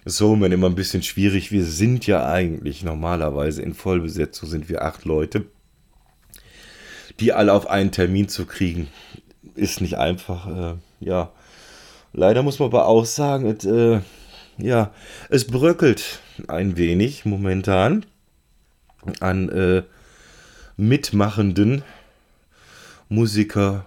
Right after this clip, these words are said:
und Musikerinnen. Ähm, der Trompeter hat sich verabschiedet, der hat jetzt irgendwie einen Job in Polen, auch über unseren Arbeitgeber.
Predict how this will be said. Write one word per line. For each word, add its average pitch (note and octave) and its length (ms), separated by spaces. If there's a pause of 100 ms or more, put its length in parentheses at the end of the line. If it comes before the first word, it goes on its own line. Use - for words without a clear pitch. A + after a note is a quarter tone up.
(120)
und F#2+ 180
Musikerinnen. G2 1000
Ähm, B2+ 480 (1120)
der G2+ 100
Trompeter A#2 520
hat C3+ 160
sich - 160
verabschiedet, - 960
der G#2 240
hat A2 180
jetzt F#2+ 200
irgendwie G2 580
einen F#2 140
Job G2+ 240
in F2 200
Polen, B2+ 480 (1400)
auch F#2+ 200
über A2 220
unseren A2 300
Arbeitgeber. B2 920